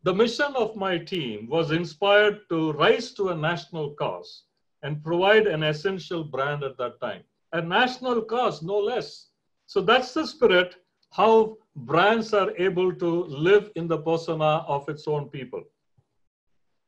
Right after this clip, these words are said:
Now, what are the essential steps in order to do this? The four Ps, the promise, the product, the promotion, and the person. The first step is to analyze your portfolio.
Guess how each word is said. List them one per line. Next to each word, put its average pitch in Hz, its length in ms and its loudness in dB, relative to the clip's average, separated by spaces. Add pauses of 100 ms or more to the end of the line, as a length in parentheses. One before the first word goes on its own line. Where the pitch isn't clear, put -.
(680)
Now, 160 400 2 (200)
what 302 260 2
are 269 100 2
the 214 200 -2 (220)
essential 220 600 0
steps - 600 -2
in 165 160 -6
order 160 280 2
to 151 260 -4
do 135 160 -2
this? 90 360 -10 (180)
The 127 140 -6
four 165 340 0
Ps, - 360 -6
the - 140 -8
promise, 185 640 -2 (360)
the 143 80 -6
product, - 560 -4 (1300)
the 139 100 -6
promotion, 226 680 0 (100)
and 170 160 -6
the 175 100 0
person. 156 420 -4 (440)
The 254 140 2
first 339 300 0
step 240 320 0
is 208 220 2
to 185 380 -2 (160)
analyze 196 640 4
your 180 140 -2
portfolio. 143 640 -4